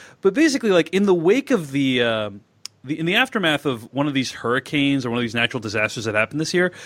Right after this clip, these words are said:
some guy went on this Twitter thread rant that I, I,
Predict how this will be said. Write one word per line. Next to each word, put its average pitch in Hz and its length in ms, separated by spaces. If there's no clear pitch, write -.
some 262 480
guy 143 320
went 135 220
on 131 100
this 120 140
Twitter 123 520
thread 117 360
rant 104 540
that 113 140
I, 113 160
I, 113 120